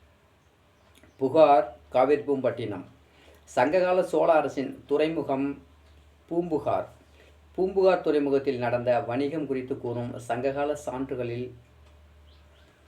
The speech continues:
பட்டினப்பாலை, சிலப்பதிகாரம், மணிமேகலை இந்த மூன்று நூல்களும் குறிப்பிடுகிறது. இரட்டை காப்பியம் என அழைக்கப்படுவது சிலப்பதிகாரம், மணிமேகலை.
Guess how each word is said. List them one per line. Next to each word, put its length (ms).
பட்டினப்பாலை, 920
சிலப்பதிகாரம், 960
மணிமேகலை 680
இந்த 140
மூன்று 360
நூல்களும் 460
குறிப்பிடுகிறது. 640
இரட்டை 400
காப்பியம் 460
என 240
அழைக்கப்படுவது 920
சிலப்பதிகாரம், 800
மணிமேகலை. 600